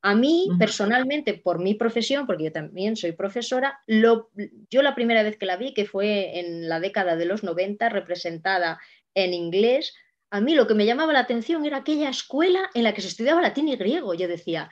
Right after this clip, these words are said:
Speaker 1: "En Irlanda, pero si aquí no llegaron ni siquiera los romanos, ¿cómo van a estudiar latín y griego <laughs> en el siglo,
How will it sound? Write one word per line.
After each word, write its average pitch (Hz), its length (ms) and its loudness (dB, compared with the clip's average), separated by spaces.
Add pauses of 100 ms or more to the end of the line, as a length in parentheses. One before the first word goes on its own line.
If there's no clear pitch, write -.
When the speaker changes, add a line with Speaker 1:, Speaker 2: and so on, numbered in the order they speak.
(120)
Speaker 1:
"En 196 140 0
Irlanda, 175 600 0
pero 180 140 0
si - 80 0
aquí 180 180 2
no 302 60 4
llegaron 285 360 4
ni 233 80 0
siquiera 226 260 2
los 202 180 2
romanos, 185 540 -2
¿cómo 359 200 0
van 403 120 0
a - 20 4
estudiar 311 320 2
latín 277 260 2
y 262 80 0
griego 208 480 -2
<laughs> - 60 -14
en 233 80 0
el 220 120 0
siglo, 233 400 -2